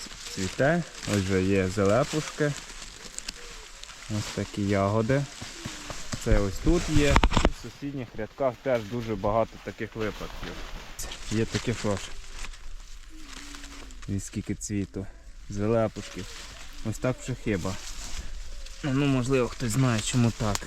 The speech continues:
Ось показує. Врожай, звісно, набагато слабший, ягоди дрібніші. Але чому так, не знаю. Це ми ось прийшли копати трішки саджанців. А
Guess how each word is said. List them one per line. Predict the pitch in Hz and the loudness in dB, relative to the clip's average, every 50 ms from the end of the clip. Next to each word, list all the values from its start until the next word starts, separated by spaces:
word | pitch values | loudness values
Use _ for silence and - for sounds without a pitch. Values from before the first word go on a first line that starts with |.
| - - - | -6 -6 -4
Ось | 110 101 - | -4 -4 -4
показує. | - - 98 - - 107 98 95 90 92 98 95 92 - - - - - - - - - - - - - - - - - - - - - - - - - - - - - - - - | -6 -8 -10 -4 -2 0 0 0 0 -2 -2 -4 -4 -6 -8 -10 -10 -12 -12 -12 -14 -14 -14 -16 -16 -14 -14 -14 -14 -16 -16 -16 -16 -16 -16 -16 -16 -16 -18 -18 -20 -20 -16 -8 -2
Врожай, | 117 113 113 117 127 123 117 - - | 0 2 2 4 4 4 4 4 2
звісно, | 117 117 113 - - 120 | 2 2 2 2 2 4
набагато | 113 113 113 107 117 113 110 107 - 110 101 | 4 4 6 6 6 6 6 4 2 0 -2
слабший, | - - 147 151 160 - - 131 117 | 0 0 2 2 2 0 -2 0 2
ягоди | 117 113 110 110 101 92 107 104 107 - - - | 2 2 2 0 0 0 -2 -2 -4 -6 -6 -4
дрібніші. | 110 101 110 107 101 127 147 185 190 - 190 170 143 - - - - - - - - - - - - - | -2 0 2 2 4 4 4 2 2 0 0 -2 -2 -4 -8 -12 -14 -14 -12 -12 -12 -10 -10 -8 -2 2
Але | 110 110 110 120 139 151 151 139 120 - - - | 4 6 6 6 6 6 4 2 0 0 0 2
чому | - 123 127 139 147 - | 4 6 6 6 6 4
так, | - 139 139 - - 127 120 | 4 4 4 6 6 6 6
не | 117 | 8
знаю. | 117 113 101 95 92 90 90 95 - - - - - - - - - - - - - - - - - - - | 8 6 6 6 4 2 0 -2 -4 -6 -6 -6 -8 -8 -8 -10 -10 -10 -10 -10 -10 -8 -6 -6 -6 -4 -2
Це | 113 | 0
ми | 110 107 107 107 | 2 4 4 2
ось | - - | 0 0
прийшли | - 113 113 - - 123 117 | 0 0 0 2 4 4 4
копати | - - 113 104 123 117 110 - 117 110 98 113 - | 4 4 2 2 4 2 4 2 0 0 0 -2 -2
трішки | - 120 117 104 - 117 110 | -2 -2 -2 -2 -2 -2 -2
саджанців. | - - 170 180 165 165 151 147 143 - 143 135 127 107 - - - - - - - - - - - - - - - - - - - - - | 2 4 4 4 4 4 0 0 0 0 0 0 -2 -4 -6 -8 -8 -8 -6 -6 -6 -6 -8 -8 -8 -8 -6 -4 -4 -4 -4 -6 -6 -6 -4
А | 107 | -2